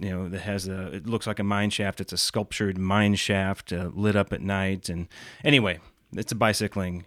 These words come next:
it's a bicycling wonderland here. But there is one particular ride I heard about that I wanted to, uh, share with you,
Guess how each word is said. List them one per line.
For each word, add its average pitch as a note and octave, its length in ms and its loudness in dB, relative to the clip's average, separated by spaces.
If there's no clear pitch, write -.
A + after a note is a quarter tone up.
it's - 160 -12
a - 20 -10
bicycling F#2+ 800 -6
wonderland F2 560 2
here. E2 240 -10
But C#3+ 240 4
there E3+ 160 10
is C3 200 6
one F#3 460 8
particular D#3+ 580 4
ride C3 300 6
I A#2+ 120 4
heard A#2 180 4
about G#2 560 4
that G#2+ 160 0
I G2+ 120 2
wanted A2+ 440 2
to, A2 640 2
uh, G2+ 400 0
share A#2 320 4
with G#2+ 180 0
you, G2+ 320 0